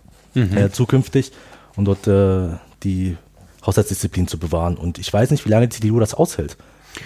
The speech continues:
Speaker 1: Hm, da bin ich sehr gespannt. Auf der anderen Seite waren alle drei auch, ähm, unter dem Druck, dass bestimmte Staatsausgaben deutlich erhöht werden müssen. Also die Frage nach Lehrerinnen und Lehrern,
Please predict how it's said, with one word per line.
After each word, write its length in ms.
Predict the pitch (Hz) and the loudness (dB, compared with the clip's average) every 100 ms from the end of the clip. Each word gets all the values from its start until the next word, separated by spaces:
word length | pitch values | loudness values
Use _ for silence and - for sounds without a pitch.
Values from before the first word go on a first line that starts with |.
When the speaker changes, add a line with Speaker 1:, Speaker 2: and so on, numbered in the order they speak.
| - - - | -16 -18 -2
Speaker 1:
Hm, 320 | 135 196 185 | 2 4 2
da 80 | 120 | 0
bin 140 | 110 165 | 2 0
ich 100 | - | 2
sehr 140 | 151 | 0
gespannt. 360 | 147 - 156 110 | 0 -2 -2 -2
Auf 80 | |
der 120 | - 131 | -4 -2
anderen 180 | 156 | 0
Seite 260 | 147 131 135 | 2 0 0
waren 140 | 123 | -2
alle 200 | 123 127 | -2 -2
drei 440 | 131 117 123 147 135 | -2 0 0 0 -4
auch, 400 | 131 151 - - 202 | -4 -4 -6 -12 -6
ähm, 340 | 135 135 135 | -2 -2 -2
unter 260 | 135 139 139 | -4 -2 0
dem 220 | 127 127 | 2 2
Druck, 540 | 123 139 202 - - 139 | 2 4 2 0 -6 -2
dass 380 | 131 135 - - | 2 0 0 -6
bestimmte 680 | 127 - - 160 175 156 151 | -6 -2 0 2 2 2 0
Staatsausgaben 920 | - 123 120 139 131 - 120 123 131 | 0 0 0 -2 -4 0 0 2 2
deutlich 320 | 113 113 120 | 2 0 -4
erhöht 300 | 123 117 123 | -2 -2 -2
werden 260 | 113 98 98 | -4 -4 -6
müssen. 240 | 101 120 | -6 -8
Also 220 | 110 117 | -6 -6
die 100 | 117 | -6
Frage 300 | 113 117 113 | -6 -4 -4
nach 160 | 110 98 | -4 -4
Lehrerinnen 480 | 117 110 110 107 104 | -4 -4 -4 -4 -6
und 140 | 104 | -4
Lehrern, 400 | 135 143 135 131 | 0 2 2 0